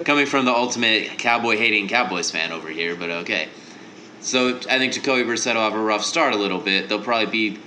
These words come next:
two and five, something like that. But I think they'll finish the season hot. They'll get it clicking towards the end. Marlon Mack, Brissett, T Y, they'll all find something.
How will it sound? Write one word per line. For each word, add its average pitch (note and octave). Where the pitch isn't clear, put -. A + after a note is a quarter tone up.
two G#2
and G2+
five, F#2
something G2+
like G2
that. G#2
But G2
I G#2
think B2
they'll C3
finish B2
the A2
season G#2+
hot. G2+
They'll G#2+
get G#2
it F#2+
clicking G#2
towards G2
the F#2
end. F#2
Marlon A2
Mack, G2+
Brissett, G2
T G#2
Y, G2
they'll G#2+
all G#2+
find F#2
something. F#2